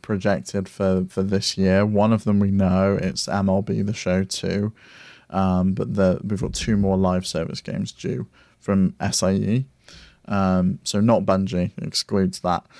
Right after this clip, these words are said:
So probably one of those is probably gonna be, or both of them, playable on mobile,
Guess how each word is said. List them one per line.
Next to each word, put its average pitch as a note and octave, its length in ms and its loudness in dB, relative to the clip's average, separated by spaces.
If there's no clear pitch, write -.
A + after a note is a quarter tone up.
So G#2+ 420 2
probably E3 420 4
one D3 200 6
of C3+ 80 6
those A#2+ 280 4
is C#3+ 100 -8
probably G2+ 280 -2
gonna F#2+ 220 2
be, G2+ 120 2
or F#2 200 4
both F#2+ 320 0
of G2 80 -4
them, F#2 140 2
playable F#2+ 440 2
on F#2 100 2
mobile, F2+ 460 -2